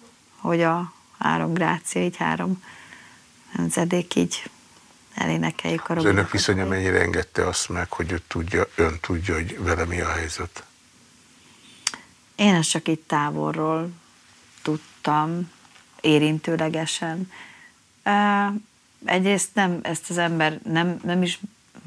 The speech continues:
Speaker 1: nem is beszél róla, hogyha nehéz helyzetben van. Meg én megmondom őszintén, én nem is kérdezek erről. Tehát ez egy ilyen,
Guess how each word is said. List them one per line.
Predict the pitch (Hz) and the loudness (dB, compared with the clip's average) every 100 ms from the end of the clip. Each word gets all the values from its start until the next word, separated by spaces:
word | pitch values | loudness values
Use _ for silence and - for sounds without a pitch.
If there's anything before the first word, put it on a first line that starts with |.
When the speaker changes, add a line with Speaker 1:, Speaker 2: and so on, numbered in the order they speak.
| 165 170 | -10 -4
Speaker 1:
nem | 175 | -2
is | 165 175 | -2 -4
beszél | - 156 - - 175 | -2 -2 -2 0 0
róla, | 175 180 185 | 2 0 2
hogyha | 185 180 - 185 175 170 180 | 0 -2 -4 -2 -2 -4 -4
nehéz | 175 175 180 | -2 -2 -2
helyzetben | - 190 190 185 190 | -4 -2 -2 -2 -2
van. | 190 196 202 214 - - - - - - - - | -2 0 0 -2 -6 -16 -16 -16 -20 -20 -20 2
Meg | 208 196 - - - | 4 4 0 -8 -4
én | 175 | 0
megmondom | 180 180 170 170 170 | 2 2 2 0 0
őszintén, | 170 - - 165 | 0 -4 -4 -2
én | 170 | 0
nem | 170 156 | 0 0
is | - | -2
kérdezek | - 151 156 123 - - - | -4 -4 -2 -2 -4 -6 -4
erről. | - - - - - - | -4 -4 -6 -8 -10 -12
Tehát | - 170 - | -4 -2 -2
ez | 180 | -2
egy | 180 175 | -2 0
ilyen, | 175 175 180 185 185 | 2 2 2 0 -2